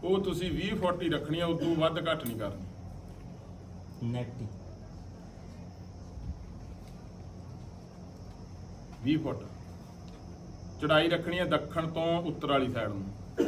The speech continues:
Speaker 1: ਆਹ ਪਿੱਠ ਇੱਧਰ ਲੱਗਦੀ ਹੈ ਦੱਖਣ। ਜਿਹੜੇ ਗੇਟ ਰੱਖਣੇ ਆ, ਵਾੜੀ ਬਣਾਉਣੀ ਆ, ਉਹ ਉੱਤਰ ਵਾਲੀ ਦਿਸ਼ਾ 'ਚ ਬਣਾਉਣੀ ਆ।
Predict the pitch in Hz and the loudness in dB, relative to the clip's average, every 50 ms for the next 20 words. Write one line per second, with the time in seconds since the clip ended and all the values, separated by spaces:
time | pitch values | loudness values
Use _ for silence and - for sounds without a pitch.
0 | - - - - - - - - - 131 143 143 - 147 143 143 - 147 139 135 | 4 0 -4 -4 -4 -4 -4 0 4 4 4 6 6 4 2 2 2 0 0 0
1 | 143 147 147 147 139 135 131 139 147 143 135 131 127 135 147 147 156 151 - - | 0 0 2 4 4 4 4 2 2 2 2 0 0 2 2 2 2 2 0 -4
2 | - - - - - - - - - - - - - 139 143 170 151 131 135 143 | -6 -10 -8 -8 -8 -8 -8 -8 -10 -10 -10 -4 0 0 2 2 4 4 6 6
3 | 147 147 147 151 147 151 151 147 160 160 143 135 139 135 143 139 143 147 147 151 | 6 6 6 4 2 2 2 2 2 4 4 6 6 6 4 4 4 2 4 4
4 | 156 165 165 160 - - 151 147 147 143 139 147 143 131 139 135 135 135 120 117 | 4 4 4 2 2 2 4 4 6 6 6 4 4 2 2 2 2 0 0 -2
5 | 113 107 107 101 101 95 | -2 -2 -2 -4 -4 -6